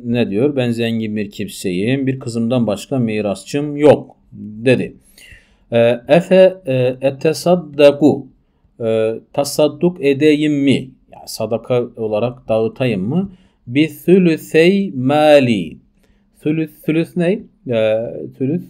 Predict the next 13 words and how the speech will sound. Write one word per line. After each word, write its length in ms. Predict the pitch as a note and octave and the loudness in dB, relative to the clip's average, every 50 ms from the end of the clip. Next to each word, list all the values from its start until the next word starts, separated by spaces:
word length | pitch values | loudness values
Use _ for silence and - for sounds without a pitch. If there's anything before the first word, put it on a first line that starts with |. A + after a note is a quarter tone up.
| - - | -18 -14
e, 40 | B2 | -12
üçte 580 | A#2 A2 - C3 B2+ - - - F3 F3 E3 | -12 -10 -10 -10 -10 -10 -6 0 0 0 0
bir 220 | F3 F3 E3 D#3 B2 | 2 -2 -2 0 -2
demek. 260 | G#2 F2 E2 - - _ _ _ _ _ _ _ _ _ - | -4 -4 -6 -10 -16 _ _ _ _ _ _ _ _ _ -6
E, 220 | A2 G#2 G#2 G#2 | -4 -2 -2 -2
thülüs. 400 | G2+ - - - B2+ A2+ F#2+ - - _ _ _ _ _ _ _ - | -4 -6 -6 -4 -2 -2 -2 -6 -8 _ _ _ _ _ _ _ -8
E, 260 | A2 A2 A2 A2 A2 A2 - _ | -4 -2 -2 -2 -2 -4 -8 _
peki, 500 | - D3+ C#3 C#3 - C3+ C3 C3+ C3+ C3 C3 - | -2 -2 0 0 2 0 0 0 0 -6 -14 -12
e, 100 | A2 A2 | -8 -4
e, 640 | G#2+ G#2+ G#2+ G#2+ G#2+ A2 A2+ A2+ A2+ A2 G#2+ G#2 G#2 G#2 G2+ F#2 F2 - _ | -4 -2 -2 -2 -4 -6 -8 -8 -8 -6 -4 -4 -6 -6 -8 -14 -18 -18 _
thülüsey, 680 | - C3+ C#3+ D3 C#3+ D3 - D#3+ D#3 D#3+ D#3 E3 - - | -6 -2 -2 -2 -2 -2 0 2 2 2 2 -2 -4 -4
e, 260 | C3 A#2+ A#2 A#2 A#2 A2 | -4 -2 -2 -2 -2 -2
olunca, 580 | A#2 A#2+ A#2+ A#2+ A#2+ A#2+ A#2+ A2 G#2+ G2+ G2+ | -2 -2 -2 -2 -2 0 0 0 0 0 -2